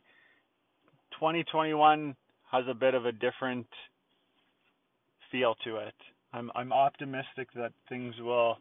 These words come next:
hopefully, knock on wood, you know, come back to somewhat of a normal. The other thing I guess I should mention about, you know, f-, the holidays for me this year, I'm a big World Junior Hockey fan.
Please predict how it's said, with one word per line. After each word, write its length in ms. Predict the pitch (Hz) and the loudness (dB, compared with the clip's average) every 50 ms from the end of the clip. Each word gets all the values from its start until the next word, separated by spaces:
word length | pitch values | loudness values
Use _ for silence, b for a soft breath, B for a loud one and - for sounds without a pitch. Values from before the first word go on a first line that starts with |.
| b b b b b b _ _ | b b b b b b _ _
hopefully, 480 | - 127 123 123 - - 135 131 131 131 | -6 -4 -4 -4 -6 -8 -6 -6 -6 -4
knock 280 | 127 123 123 123 120 - | -2 -2 -2 -2 -2 -4
on 200 | 127 120 117 113 | -6 -6 -6 -4
wood, 280 | 113 117 120 120 117 117 - _ _ _ _ _ _ _ _ _ _ _ _ _ _ _ _ _ _ _ _ _ _ _ _ _ _ _ _ _ _ | -4 -4 -4 -4 -6 -10 -18 _ _ _ _ _ _ _ _ _ _ _ _ _ _ _ _ _ _ _ _ _ _ _ _ _ _ _ _ _ _
you 100 | - 113 | -16 -14
know, 200 | 113 110 107 110 110 _ _ - - | -12 -12 -12 -14 -18 _ _ -14 -12
come 200 | 127 117 113 113 | -10 -8 -4 0
back 240 | 113 113 113 - - - | 0 0 0 -2 -6 -14
to 60 | 110 - - | -16 -12 -10
somewhat 300 | - 113 113 117 117 110 | -10 -8 -2 -2 0 0
of 120 | 113 107 110 | 0 -2 -6
a 60 | 110 | -8
normal. 400 | 107 107 107 110 110 110 113 127 B B B B B _ | -6 -6 -8 -6 -6 -8 -10 -10 B B B B B _
The 120 | - 156 180 | 8 12 12
other 240 | 185 196 214 214 - | 12 12 12 8 6
thing 180 | - 190 190 180 | 4 4 6 8
I 100 | 175 165 | 8 8
guess 180 | 151 160 160 - - | 8 8 6 6 4
I 100 | 156 147 - - | -2 -2 -4 -4
should 100 | 147 131 | -8 -6
mention 400 | 131 131 127 131 127 - 135 127 | -4 -4 -4 -4 -4 -4 -4 -4
about, 300 | 123 120 120 117 113 - _ - - b b b b b b b b b b _ _ _ _ - | 0 2 2 2 2 0 _ -16 -20 b b b b b b b b b b _ _ _ _ -10
you 60 | 117 | -6
know, 240 | 117 113 110 107 104 - _ _ - - | -4 -4 -4 -4 -8 -12 _ _ -20 -20
f-, 80 | - - _ | -20 -16 _
the 80 | - 113 | -4 -4
holidays 560 | 110 - - 120 117 117 117 113 113 110 110 - - - | -4 -2 0 2 2 2 2 0 -2 -4 -6 -8 -10 -10
for 80 | - 117 | -10 -10
me 220 | 110 110 110 110 | -8 -8 -8 -6
this 120 | 110 110 - - - | -6 -8 -8 -8 -8
year, 160 | 113 110 117 | -6 -4 -2
I'm 240 | 107 120 135 151 156 | 0 0 0 2 2
a 80 | 143 | 0
big 360 | 120 107 104 131 131 139 139 120 | 0 0 0 0 0 2 0 -2
World 460 | 120 113 117 123 123 127 123 117 107 | -2 0 2 2 4 4 2 0 -2
Junior 360 | 104 113 117 117 113 113 110 | -6 -8 -8 -6 -6 -6 -6
Hockey 420 | 107 - 113 107 107 - - 110 104 - | -4 -2 -2 -2 -2 -4 -8 -14 -18 -16
fan. 340 | - 110 104 101 104 104 107 | -14 -14 -12 -12 -12 -14 -16